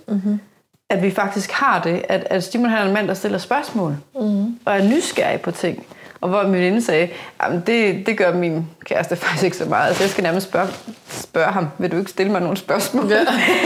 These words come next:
Speaker 2: <laughs> Øh, men hvor jeg, jeg bliver så fokuseret på noget, det jeg ikke har.
Speaker 1: Mhm.
Speaker 2: Noget, det jeg gerne vil have, så jeg glemmer egentlig at se,
Speaker 1: Mhm.
Speaker 2: at det her, det er jo helt fantastisk. Altså, det er jo så fedt at blive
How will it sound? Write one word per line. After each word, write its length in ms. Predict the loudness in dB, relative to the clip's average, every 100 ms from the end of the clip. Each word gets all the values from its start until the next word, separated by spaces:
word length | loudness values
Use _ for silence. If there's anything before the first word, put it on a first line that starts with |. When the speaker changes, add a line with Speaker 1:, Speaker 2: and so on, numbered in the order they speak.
| 0 2
Speaker 2:
<laughs> 220 | 4 4 4
Øh, 100 | 2
men 220 | 4 4
hvor 200 | 4 4
jeg, 260 | 4 2 2
jeg 200 | 0 2
bliver 160 | 2 2
så 140 | 2
fokuseret 640 | 0 0 0 2 2 2 0
på 80 | 0
noget, 180 | 2
det 80 | 2
jeg 140 | 2 2
ikke 220 | 0 0
har. 440 | 0 0 0 -4 -14 _ -4
Speaker 1:
Mhm. 80 | 0
Speaker 2:
Noget, 160 | 2 4
det 60 |
jeg 120 | 4
gerne 220 | 2 2 2
vil 80 |
have, 260 | 2 0 0
så 140 | 0
jeg 140 | 0 2
glemmer 280 | 2 2 2
egentlig 220 | 2 2
at 60 | 0
se, 420 | 0 0 0 -12 _
Speaker 1:
Mhm. 400 | -4 -2 -4 -6 -12 _ -4
Speaker 2:
at 160 | 0
det 120 | 2 2
her, 240 | 2 0 -4 _ _ _
det 60 | -2
er 40 |
jo 20 | 0
helt 240 | 0 -2
fantastisk. 800 | -4 -2 -2 -2 -6 -10 -12 -20 _ _ _ _ _ _ _ _
Altså, 180 | -4 -2
det 140 | 0 2
er 40 |
jo 140 | 2
så 180 | 2 -2
fedt 300 | -2 0 0 2
at 400 | 2 2 2 -2
blive 220 | -4 -4